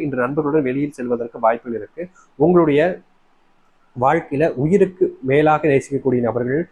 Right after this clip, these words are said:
உங்களை விட்டு பிரிந்து செல்வதற்கு இன்றைய தினம் ரொம்ப கஷ்டமான நாளாக உங்களுக்கு அமையலாம். பெரிதாக இன்றைய தினத்தில் லாபம் இருக்கலாம். ஒரு சில விஷயங்கள்ல உங்களுடைய வீட்டுல பிரச்சனைகள் வரலாம். சொந்த வீட்டுல நீங்க நினைச்சதுபடி வாழ்க்கையை வாழ நினைச்சிருப்பீங்க,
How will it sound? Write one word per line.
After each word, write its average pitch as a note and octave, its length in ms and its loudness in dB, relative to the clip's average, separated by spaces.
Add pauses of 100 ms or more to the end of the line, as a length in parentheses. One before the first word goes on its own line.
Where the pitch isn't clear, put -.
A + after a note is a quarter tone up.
(240)
உங்களை D3+ 340 2 (180)
விட்டு C3+ 280 -2 (120)
பிரிந்து E3 260 2
செல்வதற்கு C3 540 -2 (140)
இன்றைய B2+ 220 -4
தினம் C#3+ 240 -4
ரொம்ப B2 200 0 (240)
கஷ்டமான C3+ 420 -2
நாளாக A#2+ 320 2
உங்களுக்கு A#2 300 -2
அமையலாம். A2 440 -4 (520)
பெரிதாக F#3+ 440 2
இன்றைய D3 260 2
தினத்தில் C#3+ 340 0
லாபம் C3 380 2
இருக்கலாம். B2 420 -2 (260)
ஒரு D3 300 4
சில D3+ 180 0 (240)
விஷயங்கள்ல D3 420 -2
உங்களுடைய C3 460 0
வீட்டுல C3+ 260 -6 (360)
பிரச்சனைகள் E3 380 2
வரலாம். B2+ 300 2
சொந்த F3+ 320 0
வீட்டுல D#3 360 2
நீங்க C#3 220 0 (240)
நினைச்சதுபடி C#3+ 520 0
வாழ்க்கையை B2+ 380 0
வாழ A#2+ 180 2
நினைச்சிருப்பீங்க, A#2 480 -8